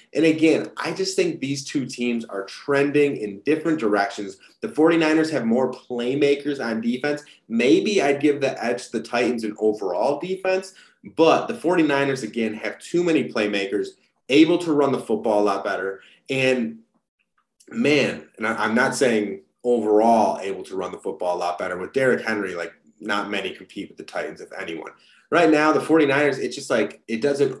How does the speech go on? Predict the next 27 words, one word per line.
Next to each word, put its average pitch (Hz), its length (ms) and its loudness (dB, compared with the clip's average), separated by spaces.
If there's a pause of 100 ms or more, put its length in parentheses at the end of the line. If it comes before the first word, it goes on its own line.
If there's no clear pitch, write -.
(100)
matter 110 520 0
who 117 160 -2
they 110 140 -2
put 98 240 -6
in 113 140 0
almost. 85 400 -8
You 110 40 -8
know, 104 140 -4
Jeff 117 260 -4
Wilson 123 440 -2
had 92 160 -8
a 85 100 -8
day 80 220 -8
last 78 320 -8
week. 78 260 -8 (340)
Every 143 300 4
running 123 380 4
back 110 180 0
just 110 160 -10
can 101 160 -8
come 117 340 -2
in 127 200 0
and 98 180 -6
play 120 380 0
within 110 360 -4
this 101 220 -6
system. 98 440 -6